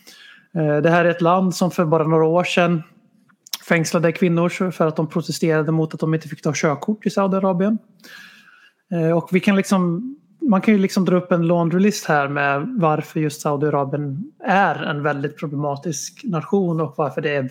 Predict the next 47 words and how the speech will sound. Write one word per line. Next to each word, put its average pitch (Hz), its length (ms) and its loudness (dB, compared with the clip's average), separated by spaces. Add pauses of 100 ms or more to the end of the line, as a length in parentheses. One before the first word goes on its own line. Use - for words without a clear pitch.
(100)
extremt 196 640 2
problematiskt 156 640 -2
att 165 100 -6
Premier 147 280 0
League 143 240 -2 (840)
tillåter 160 440 2
det 185 60 2
här 180 100 4
ägarskapet. 165 600 0
Och 165 60 0
vi 165 40 2
har 196 80 4
gjort 214 180 2
det 202 60 0
förut 196 400 2
och 160 160 -2
vi, 160 220 0
jag 156 100 2
vet 175 240 0
att 180 80 0
många 180 180 2
blir 165 120 0
provocerade 170 520 0
när 170 60 0
vi 165 80 -2
pratar 170 300 -2
om 160 60 -2
sånt 165 180 -4
här, 175 160 2
att 165 160 -2
det 160 80 0
är 160 240 0
exakt 175 400 -4
likvärdigt 160 560 -2
med 165 140 2
att, 160 180 -6
eh, 170 60 0
någon, 160 300 0
man 165 120 2
drar 165 200 2
någon 160 280 0
i 165 40 2
håret 160 300 0
på 165 80 -8
fotbollsplan 165 560 -2
enligt 165 180 -2
vissa. 170 300 -2